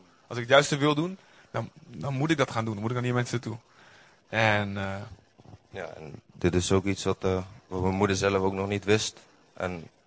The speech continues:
Speaker 2: waarvoor ik bang was, weet je wel, dat ze zich ervoor zou schamen en andere mensen zich ervoor zouden schamen. Maar ik vond dit de mooiste manier om het te vertellen, weet je. En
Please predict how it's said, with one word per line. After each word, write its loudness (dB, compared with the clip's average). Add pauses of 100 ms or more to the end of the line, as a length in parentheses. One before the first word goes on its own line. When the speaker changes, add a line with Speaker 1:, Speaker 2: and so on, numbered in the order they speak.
(160)
Speaker 2:
waarvoor 2
ik 0
bang 6
was, 2
weet 0
je 0
wel, 6
dat 4
ze -2
zich 0
ervoor 0
zou 4
schamen 2
en -4
andere 0
mensen -2
zich -2
ervoor 0
zouden 6
schamen. -2 (840)
Maar -4
ik -8
vond -2
dit 2
de 0
mooiste 4
manier 2
om -2
het -2
te -6
vertellen, 6
weet -4
je. -8
En -10